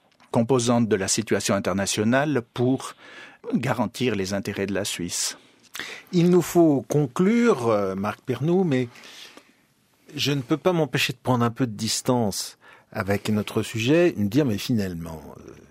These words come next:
Speaker 2: on serait en train de raconter cette histoire aujourd'hui, ça serait à peu près la même chose.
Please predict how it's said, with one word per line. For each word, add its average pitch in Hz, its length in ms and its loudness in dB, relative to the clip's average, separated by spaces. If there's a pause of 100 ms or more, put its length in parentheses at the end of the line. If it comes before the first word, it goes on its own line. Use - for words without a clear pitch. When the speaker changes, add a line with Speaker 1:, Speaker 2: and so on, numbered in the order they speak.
(1040)
Speaker 2:
on 95 80 -6
serait - 140 2
en 165 80 4
train 160 180 0
de 135 40 -2
raconter 120 540 0
cette - 260 -8
histoire 92 320 -6
aujourd'hui, 117 760 -2 (340)
ça - 200 -8
serait - 200 -2
à - 40 -2
peu - 140 -12
près - 180 0
la 127 120 -2
même 123 180 -2
chose. 143 420 2